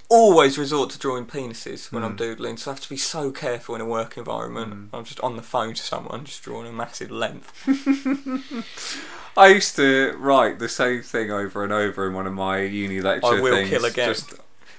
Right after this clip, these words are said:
Speaker 2: when we had, we had a
Speaker 1: Missus Jack Prince.
Speaker 2: She was, what was her name? She was from South Korea, and she had, like, a master's in something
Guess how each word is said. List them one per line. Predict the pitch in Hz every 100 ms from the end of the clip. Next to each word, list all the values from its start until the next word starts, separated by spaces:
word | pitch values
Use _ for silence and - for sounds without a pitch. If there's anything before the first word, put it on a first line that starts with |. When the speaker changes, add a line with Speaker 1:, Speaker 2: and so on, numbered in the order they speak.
| -
Speaker 2:
when | 131 131
we | 123 117
had, | 123 104 98 - - - -
we | 117
had | 117 110
a | 107 104 101 98 98 - -
Speaker 1:
Missus | 156 170 - 135
Jack | - 131 -
Prince. | - 156 107 120 -
Speaker 2:
She | - - 117
was, | 107 110 -
what | 135
was | 147
her | 131 120
name? | 117 110 110 - - - - -
She | - 139
was | 135
from | - 127
South | - 135 -
Korea, | - 120 113 90 95 101 - - - - - - - - - -
and | - 98
she | 120
had, | 123 110
like, | -
a |
master's | 113 117 120 107 107 98
in | 95
something | 92 107 110